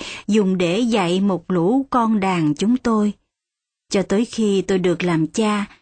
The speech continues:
thì cái roi chỗ ấy không còn. Nhưng chuyện đôi khi cực chẳng đã, chính mình cũng phải ra đòn gia giáo với con mình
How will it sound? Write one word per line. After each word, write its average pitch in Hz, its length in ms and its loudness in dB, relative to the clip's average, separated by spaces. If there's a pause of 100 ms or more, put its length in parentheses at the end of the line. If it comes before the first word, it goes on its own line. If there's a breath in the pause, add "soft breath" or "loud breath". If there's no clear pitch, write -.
(100)
thì 208 180 0
cái 262 180 -2
roi 233 340 -2
chỗ 185 220 -2
ấy 277 480 0
không 208 240 -2
còn. 175 380 0 (680)
Nhưng 214 320 2
chuyện 175 540 2
đôi 220 220 0
khi 233 260 0
cực 202 320 -6
chẳng 190 300 2
đã, 180 340 -2 (400 soft breath)
chính 285 240 8
mình 180 280 2
cũng 185 220 0
phải 202 320 0
ra 202 260 -2
đòn 180 320 2
gia 202 300 0
giáo 214 540 0
với 269 120 2
con 220 380 0
mình 170 220 2